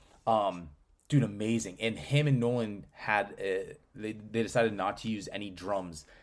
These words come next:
in the entire score, which I thought was so, uh, I thought that was, like, really cool. And I don't know why. I, I was just like, I, I think that's, like, to, the reasoning was that they, they felt like the drums would make it feel,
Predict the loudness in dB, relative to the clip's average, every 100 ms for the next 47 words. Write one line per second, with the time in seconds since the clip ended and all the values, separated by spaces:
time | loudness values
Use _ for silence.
0 | -16 -8 -6 -6 -2 0 0 -2 -4 -2
1 | 0 0 0 2 0 0 4 6 8 6
2 | 0 -12 _ _ -20 _ -20 _ 6 8
3 | 6 4 0 _ -20 -20 _ _ _ 4
4 | 6 6 6 6 4 2 0 0 -4 -10
5 | -14 _ -2 2 4 2 0 -2 -8 0
6 | 6 8 8 6 4 4 6 4 4 4
7 | 4 6 6 6 2 2 0 0 -4 -16
8 | -20 -20 -18 -8 -6 -4 6 8 10 6
9 | 6 6 6 4 4 4 2 -4 -10 -14
10 | _ -20 -16 0 2 2 0 -2 -6 -2
11 | 0 0 2 2 2 0 -2 -6 -2 0
12 | 0 0 -2 -2 -4 -6 -8 -4 -2 0
13 | -2